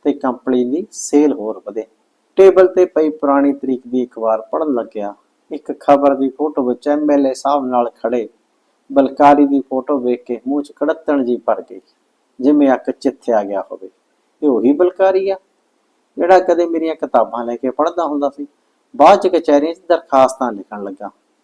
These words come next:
ਹੁਣ ਐਮ ਐਲ ਏ ਸਾਹਿਬ ਨਾਲ ਇਹਦੀ ਪੂਰੀ ਬਣਦੀ ਆ। ਥਾਣੇ ਦੇ ਸਿਪਾਹੀ ਤੋਂ ਲੈ ਕੇ ਥਾਣੇਦਾਰ ਤੱਕ ਸਾਰੇ ਇਹ ਤੋਂ ਪੁੱਛ ਕੇ ਗੱਲ ਕਰਦੇ ਨੇ।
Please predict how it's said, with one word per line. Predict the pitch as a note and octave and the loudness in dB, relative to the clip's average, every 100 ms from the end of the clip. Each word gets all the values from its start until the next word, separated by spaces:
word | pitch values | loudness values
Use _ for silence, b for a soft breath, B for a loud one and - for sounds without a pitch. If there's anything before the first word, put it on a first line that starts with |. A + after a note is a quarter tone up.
| - | -4
ਹੁਣ | D3 | 0
ਐਮ | D3 C3+ C#3+ | 2 2 2
ਐਲ | C#3+ | 2
ਏ | C#3+ | 0
ਸਾਹਿਬ | D3 D#3+ | 0 -2
ਨਾਲ | E3 | -2
ਇਹਦੀ | D#3 F#3 | -4 -6
ਪੂਰੀ | - C#3 B2 | -4 0 2
ਬਣਦੀ | A2 G#2 F#2+ F2+ F#2 | 0 -4 -12 _ -20
ਆ। | F#2+ _ _ _ _ _ _ | -20 _ _ _ _ _ _
ਥਾਣੇ | D3+ D#3 D#3+ | 0 0 0
ਦੇ | D#3+ D#3+ | -2 -4
ਸਿਪਾਹੀ | - - D#3 | -2 2 2
ਤੋਂ | - D#3+ | 2 0
ਲੈ | C#3 | 0
ਕੇ | C3 C3 | 0 -6
ਥਾਣੇਦਾਰ | B2 - C3 C#3+ C#3 C3+ | -10 -6 -4 -2 0 -2
ਤੱਕ | - B2+ - | -2 -8 -8
ਸਾਰੇ | - - E3 D3+ | -8 0 0 2
ਇਹ | C#3 | 0
ਤੋਂ | C#3+ D3+ | -2 -6
ਪੁੱਛ | - C#3 - | -6 -6 -6
ਕੇ | F#3+ | -8
ਗੱਲ | G#3 A#2 A2 | -4 -6 -6
ਕਰਦੇ | G2+ G2+ F#2 F#2 | -8 -8 -8 -14
ਨੇ। | F#2 | -16